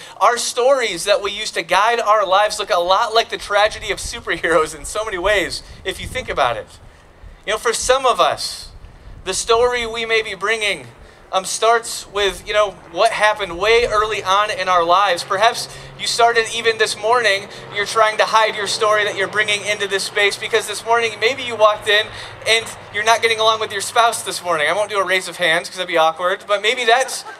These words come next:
happening this morning. Or maybe this morning you've got this guiding story that you're bringing into this space, and that story includes your kids were a nightmare this morning. We're not gonna do a raise of hands for that one either, but it's probably true for some. Um, this morning,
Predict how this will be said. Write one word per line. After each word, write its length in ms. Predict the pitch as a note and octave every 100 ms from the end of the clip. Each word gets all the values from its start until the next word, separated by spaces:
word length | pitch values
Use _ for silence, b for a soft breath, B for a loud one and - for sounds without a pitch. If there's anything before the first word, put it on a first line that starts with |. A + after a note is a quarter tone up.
| -
happening 440 | G3+ G3 F#3 D#3+ -
this 160 | D#3+
morning. 320 | F3+ D#3+ C3 A2 - B B -
Or 160 | A3
maybe 240 | A#3 C#4 C4
this 260 | A#3+ -
morning 400 | A#3+ B3+ A#3 F#3 B B
you've 140 | G3+
got 180 | A3+ A#3
this 160 | A3+ -
guiding 380 | - A3+ A#3 A3
story 320 | - A3+ A3
that 140 | G#3+
you're 100 | G3+
bringing 420 | E3+ G#3 A#3 A#3 A3
into 240 | A#3 A3+
this 180 | G#3+ G3+
space, 400 | - A3 A3 - B B
and 140 | G3+
that 140 | A#3 A3+
story 360 | A#3 A#3 A#3
includes 440 | G#3+ - A3+ A3+ G#3
your 80 |
kids 400 | F3+ - A#3 A3+
were 100 | G#3+
a 140 | G3 F#3+
nightmare 560 | F#3+ F#3+ G3 G3 F3
this 180 | E3 D#3
morning. 300 | E3+ D#3+ C#3+
We're 80 | E3
not 80 | F#3+
gonna 140 | G3+
do 100 | G3+
a 20 |
raise 200 | G3 G3
of 80 | F#3+
hands 180 | G3+ G3+
for 80 | G#3
that 140 | G#3
one 120 | G3+ F#3+
either, 420 | A3 A3+ G3+ C3 - B
but 100 | G3
it's 120 | F#3+ A3
probably 380 | A#3+ B3 A#3+
true 180 | A#3 A#3+
for 100 | A3+
some. 380 | - A3 G3+ A#2+ - B B B B B
Um, 180 | G#3+ A3+
this 180 | C4 -
morning, 440 | C4 C#4 A3+ C3+